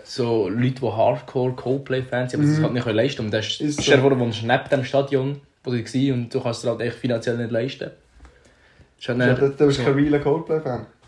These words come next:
Speaker 2: Wenn du nicht dein
Speaker 1: <laughs> Wenn du
Speaker 2: erste-,
Speaker 1: nicht gespart hast.
Speaker 2: <laughs> wenn du nicht dein erstgeborene Kind schon lange eingestuft hast gegen so ein Coldplay-Teil,
Speaker 1: Ja,
Speaker 2: dann
Speaker 1: ich finde,
Speaker 2: bist du noch nicht.
Speaker 1: was ist so deine Meinung zu Coldplay? Hörst du gerne Coldplay?
Speaker 2: Ja.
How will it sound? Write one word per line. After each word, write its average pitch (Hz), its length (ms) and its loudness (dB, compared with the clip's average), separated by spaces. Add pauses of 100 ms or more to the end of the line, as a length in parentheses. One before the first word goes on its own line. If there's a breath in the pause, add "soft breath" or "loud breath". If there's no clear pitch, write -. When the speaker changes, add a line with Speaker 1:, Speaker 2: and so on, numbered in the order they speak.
(120)
Speaker 2:
Wenn - 180 0
du 147 80 8
nicht 175 280 2
dein 170 60 2
Speaker 1:
<laughs> 160 60 4
Wenn 202 60 12
du 165 60 10
Speaker 2:
erste-, 170 220 8
Speaker 1:
nicht 185 80 10
gespart 185 500 6
hast. 180 240 2 (100)
Speaker 2:
<laughs> - 120 -20
wenn 165 140 6
du 165 80 4
nicht 175 160 2
dein 165 160 6
erstgeborene 170 600 4
Kind 165 360 -2
schon 151 240 2
lange 185 300 8
eingestuft 190 600 -4
hast 120 240 -2
gegen 127 120 -8
so 143 120 -6
ein 131 80 -4
Coldplay-Teil, 151 680 -6 (580 loud breath)
Speaker 1:
Ja, - 80 -6
Speaker 2:
dann 143 100 6
Speaker 1:
ich 160 60 6
finde, 147 200 4
Speaker 2:
bist 156 220 4
du 165 40 -4
noch 165 120 -4
nicht. 165 200 -6
Speaker 1:
was 123 80 -8
ist 139 140 -4
so 175 80 2
deine 135 200 2
Meinung 123 220 -2
zu 170 100 -8
Coldplay? 147 520 0
Hörst 110 300 -6
du - 40 -8
gerne 170 260 -2
Coldplay? - 520 -12 (760)
Speaker 2:
Ja. - 220 -4